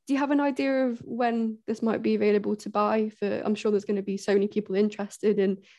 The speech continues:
reducing their, their tire pollution and tire dust. So when do you think, do you have so-, some sort of idea of date, or is it still quite early stages?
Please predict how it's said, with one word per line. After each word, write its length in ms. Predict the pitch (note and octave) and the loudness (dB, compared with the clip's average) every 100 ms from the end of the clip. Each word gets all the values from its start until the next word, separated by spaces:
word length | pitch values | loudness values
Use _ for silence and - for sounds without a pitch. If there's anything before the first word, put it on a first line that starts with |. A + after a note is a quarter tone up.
| _ - | _ -6
reducing 560 | G#3 A#3+ A#3+ A#3 G#3 G3+ | -2 2 2 2 0 2
their, 240 | F#3+ F3+ | 0 -2
their 160 | - F#3+ | -4 -8
tire 320 | - F#3+ F#3+ | -4 -2 -2
pollution 560 | G3 G3+ G#3 - G3 G3 | -2 -2 -2 -2 -2 -2
and 320 | F#3+ F#3+ A#3 - _ - G#3 | -2 -6 -10 -18 _ -18 -4
tire 260 | G#3+ G3+ | 2 2
dust. 400 | G3 G#3 G#3+ - | 4 2 0 -6
So 240 | - G3 F#3+ | -2 2 2
when 360 | - G#3 G#3+ G#3+ | 0 0 0 0
do 100 | G#3 | -4
you 60 | |
think, 420 | G#3 F#3+ F#3+ - - | -4 -4 -6 -10 -6
do 60 | G#3 | -4
you 40 | |
have 140 | G3+ | -4
so-, 180 | - - - | -4 -10 -2
some 200 | G#3+ G#3 | 0 2
sort 160 | G3 | 2
of 100 | F#3 | 2
idea 360 | F#3+ G3 F#3+ F#3+ | 2 4 4 4
of 140 | G3 | 2
date, 280 | - G3 - | 2 2 2
or 120 | G#3 | 0
is 100 | G3+ | 0
it 100 | G3 | -2
still 320 | G3 G3 G3+ G3+ - | -2 2 2 0 -6
quite 240 | G3 F#3 | -4 -2
early 220 | G3+ F#3+ G#3 | 0 0 -2
stages? 580 | G3 G3+ G3+ A3 - | -2 -2 -4 -10 -12